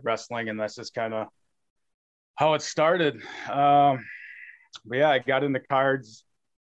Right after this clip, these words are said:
maybe around nineteen ninety. It would have been the, uh, classic W W F, uh, Series two,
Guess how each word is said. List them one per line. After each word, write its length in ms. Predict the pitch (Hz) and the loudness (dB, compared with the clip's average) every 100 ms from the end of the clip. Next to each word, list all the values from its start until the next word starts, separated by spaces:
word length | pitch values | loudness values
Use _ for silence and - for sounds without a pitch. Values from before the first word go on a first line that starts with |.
| - | -2
maybe 200 | 147 156 | 0 4
around 360 | 143 139 131 | 4 4 4
nineteen 420 | 127 131 127 131 120 | 2 -2 -4 -6 -2
ninety. 400 | 127 135 117 107 | 0 0 -4 -6
It 40 | |
would 160 | 110 110 | -6 -6
have 100 | 110 | -4
been 220 | 113 107 | -4 -6
the, 180 | 107 107 | -6 -2
uh, 280 | 104 107 - _ _ _ _ _ | -2 -2 -6 _ _ _ _ _
classic 440 | - 123 120 123 | -2 0 -2 -6
W 180 | 123 120 | -4 -2
W 260 | 120 117 117 | -4 -2 -2
F, 200 | 117 - | -2 0
uh, 320 | 113 110 104 | 0 0 -2
Series 420 | - 135 123 104 | -2 -4 -4 -8
two, 400 | - 139 156 170 | -6 -4 -2 -6